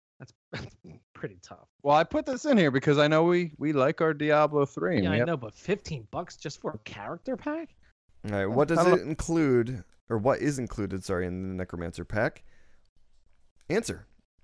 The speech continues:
Speaker 3: In addition to full access to the Necromancer class in both campaign and adventure modes, the Rise of the Necromancer pack includes additional exclusive digital items like
Speaker 1: Oh.
Speaker 3: non-combative pet,
Speaker 1: Mm.
Speaker 3: a pair of cosmetic wings,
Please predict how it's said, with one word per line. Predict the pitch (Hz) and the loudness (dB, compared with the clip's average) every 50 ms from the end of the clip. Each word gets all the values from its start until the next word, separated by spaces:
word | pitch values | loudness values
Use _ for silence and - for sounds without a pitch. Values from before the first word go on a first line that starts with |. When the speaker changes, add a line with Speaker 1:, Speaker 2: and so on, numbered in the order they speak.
| _ _ _ _ _ _ _ _ _ _ _ - - | _ _ _ _ _ _ _ _ _ _ _ -12 -6
Speaker 3:
In | 147 165 185 | -2 0 0
addition | 202 185 226 220 - 196 185 | 0 -2 -2 -4 -4 -4 -4
to | 175 | -4
full | - 180 170 156 | -2 -2 -2 0
access | 143 135 - - 135 135 | 0 -2 -2 -4 -6 -4
to | - | -6
the | 123 123 | -4 -2
Necromancer | 113 110 - - 95 95 101 - 101 | -2 -2 -2 -2 -4 -4 -4 -4 -4
class | - - - 185 214 185 120 104 110 - | -6 -4 -2 2 2 4 4 2 2 0
in | - - 104 | -2 -2 0
both | 82 104 101 98 - | 2 2 2 2 0
campaign | - 101 98 92 - - 95 95 | -2 0 0 0 0 0 0 0
and | 92 85 85 | 0 0 0
adventure | 90 95 92 92 - 92 | 0 0 0 0 0 0
modes, | 87 78 76 85 101 107 | 0 0 0 0 -2 -2
the | - 80 | -2 0
Rise | 78 80 87 | 0 0 0
of | 73 69 | 0 -4
the | 73 | -6
Necromancer | 80 - - 76 78 82 - 80 | -6 -6 -6 -6 -6 -6 -6 -4
pack | - 90 85 - | -4 -4 -4 -4
includes | - - - - 110 107 - | -6 -10 -6 -4 -4 -4 -4
additional | - - 92 117 110 - - - - - | -6 -6 -6 -6 -6 -4 -4 -6 -6 -8
exclusive | - 85 - - - - - - 143 156 160 - 123 110 | -8 -6 -6 -4 -6 -4 0 2 4 4 4 2 -4 -4
digital | 107 107 95 - - - 92 - | -4 -4 -4 -4 -4 -4 -2 0
items | - 104 101 78 73 92 135 - - | 2 2 2 2 0 -4 -6 -8 -4
like | - - 95 92 117 - - - - - - - | 2 4 6 6 6 4 0 -10 -20 -20 -14 -8
Speaker 1:
Oh. | 139 143 113 - - - | -6 -6 -6 -8 -10 -8
Speaker 3:
non-combative | - 92 90 90 87 90 95 101 110 131 - - - 123 120 120 110 110 104 101 101 117 120 - - | -2 0 2 4 4 4 4 4 4 2 0 -2 0 2 4 6 6 8 8 8 6 4 2 0 0
pet, | - - 92 104 - - - - - - - - - - - - - - - - - - - - - - | 2 4 6 6 4 2 -2 -16 -16 -18 -18 -18 -18 -20 -20 -20 -20 -20 -20 -20 -20 -20 -20 -18 -12 -10
Speaker 1:
Mm. | 101 101 - - - - - - - - - - | -10 -10 -10 -12 -20 -20 -20 -20 -20 -20 -14 -8
Speaker 3:
a | - 90 | -8 -6
pair | - - 98 98 101 101 101 | -2 2 4 6 6 6 6
of | - - 95 98 90 - - - - - | 4 4 2 2 2 0 -4 -16 -18 -14
cosmetic | - - 101 98 95 95 95 101 98 90 87 90 95 - - | -8 -2 0 2 2 2 2 0 2 2 2 2 0 0 2
wings, | 87 95 101 110 143 208 302 294 - - - | 2 4 4 4 4 2 0 0 -2 -6 -8